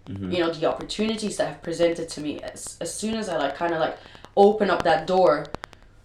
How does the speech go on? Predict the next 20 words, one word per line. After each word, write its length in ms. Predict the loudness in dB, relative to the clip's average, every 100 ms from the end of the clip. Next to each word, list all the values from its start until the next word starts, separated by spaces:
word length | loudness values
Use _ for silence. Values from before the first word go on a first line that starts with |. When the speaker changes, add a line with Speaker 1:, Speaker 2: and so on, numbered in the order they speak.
| -4
Speaker 2:
you 120 | 0
know, 100 | 6
I 100 | 6
closed 440 | 6 8 10 10 8
the 120 | 2
door, 300 | 6 8 8
but 260 | 6 4 2
it 160 | -4 4
opened 340 | 4 4 0
up 100 | -2
something 360 | -4 -6 -6 -8
completely 400 | -8 -4 -2 -2
different 300 | -2 -4 0
that 100 | 2
I 100 | 2
could 200 | 0 -4
have 100 | -2
never 280 | 2 2 2
imagined 560 | -2 0 0 0 -2 -6
before. 420 | -6 -6 -6